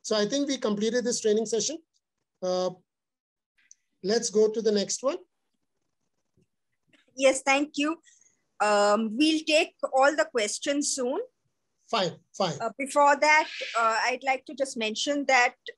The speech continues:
Speaker 2: uh, a lot of, uh, the topics that have been covered today, I hope that, uh, the participants will follow it, because the prevention, the problems that you'll be preventing in your puppies as they grow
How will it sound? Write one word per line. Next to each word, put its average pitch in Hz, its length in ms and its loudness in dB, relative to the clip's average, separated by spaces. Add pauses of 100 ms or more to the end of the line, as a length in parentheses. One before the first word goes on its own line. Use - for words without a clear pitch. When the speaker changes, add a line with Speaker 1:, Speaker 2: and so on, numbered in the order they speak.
Speaker 2:
uh, 240 280 2 (120)
a 247 40 0
lot 240 400 4
of, 302 180 2 (500)
uh, 254 220 -2 (120)
the 240 180 -4
topics 254 520 -4
that 247 300 0
have 240 180 0
been 247 160 -6
covered 214 420 0
today, 247 380 0 (380)
I 247 260 2
hope 294 380 -2
that, 285 260 0 (720)
uh, 208 300 4
the 202 100 -4
participants 277 840 -2
will 269 200 -6 (280)
follow 226 380 4
it, 277 300 2 (480)
because 269 340 0
the 277 100 2
prevention, 247 720 -2
the 262 100 2
problems 254 520 0
that 359 160 -4
you'll 302 160 -6
be 311 80 -6
preventing 254 600 -2
in 294 100 -4
your 285 180 4
puppies 277 680 0 (600)
as 233 180 4
they 277 140 -4
grow 226 480 2